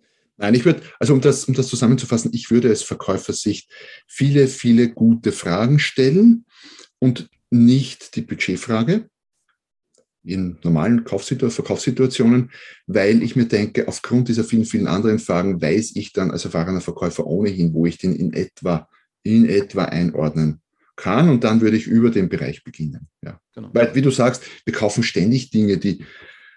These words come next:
Speaker 1: die viel teurer sind, als was wir eigentlich ausgeben wollten.
Speaker 2: Genau, richtig.
Speaker 1: Viel teurer manchmal, ja.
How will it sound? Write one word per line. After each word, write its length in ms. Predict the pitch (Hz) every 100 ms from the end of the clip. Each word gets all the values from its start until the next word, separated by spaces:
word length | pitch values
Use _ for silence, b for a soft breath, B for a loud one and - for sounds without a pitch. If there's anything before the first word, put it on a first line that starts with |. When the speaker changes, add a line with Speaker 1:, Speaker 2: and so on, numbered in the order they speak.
| B -
Speaker 1:
die 220 | 123 117
viel 340 | - 123 123 117
teurer 300 | 95 95 101
sind, 320 | 107 101 -
als 180 | 101 -
was 180 | 95
wir 120 | - -
eigentlich 420 | 71 82 87 -
ausgeben 380 | - - 82 80
wollten. 400 | 147 - 156 _ _ _
Speaker 2:
Genau, 320 | - 127 - - -
richtig. 300 | 120 - 175 - -
Speaker 1:
Viel 240 | 139 143
teurer 320 | 104 87 78
manchmal, 500 | 73 71 - - - -
ja. 160 | -